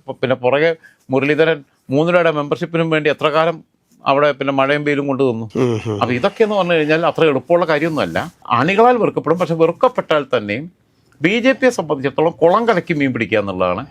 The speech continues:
Speaker 1: കോൺഗ്രസ് എന്ന ആ കുളം കലക്കിക്കൊണ്ടിരിക്കുന്ന പണിയാണ് അവർ ചെയ്യുന്നത്.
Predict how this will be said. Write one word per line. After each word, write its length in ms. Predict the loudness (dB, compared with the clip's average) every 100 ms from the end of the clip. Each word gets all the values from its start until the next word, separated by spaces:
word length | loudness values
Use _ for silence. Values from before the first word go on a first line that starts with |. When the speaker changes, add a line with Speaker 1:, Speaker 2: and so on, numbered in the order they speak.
| -18 _
Speaker 1:
കോൺഗ്രസ് 460 | 2 2 2 -2 0
എന്ന 440 | -4 0 -2 0 2
ആ 80 | 2
കുളം 300 | 4 2 2
കലക്കിക്കൊണ്ടിരിക്കുന്ന 720 | 0 -2 -4 0 2 2 0 0
പണിയാണ് 340 | 0 0 -2
അവർ 100 | -2
ചെയ്യുന്നത്. 420 | -2 -4 -4 -8